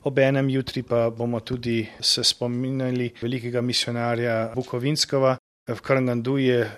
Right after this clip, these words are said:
deloval v času Sovjetske zveze in bo tudi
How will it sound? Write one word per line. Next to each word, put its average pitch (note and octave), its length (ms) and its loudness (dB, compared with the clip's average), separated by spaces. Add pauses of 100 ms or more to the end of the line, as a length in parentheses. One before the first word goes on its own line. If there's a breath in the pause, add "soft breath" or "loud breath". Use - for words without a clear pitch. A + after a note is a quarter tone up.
deloval A#2+ 540 4 (140)
v A#2+ 140 -2
času B2 400 -2
Sovjetske A#2+ 600 -2
zveze D3+ 520 2 (480 loud breath)
in D#3 240 -2
bo C3+ 160 0
tudi B2 380 -4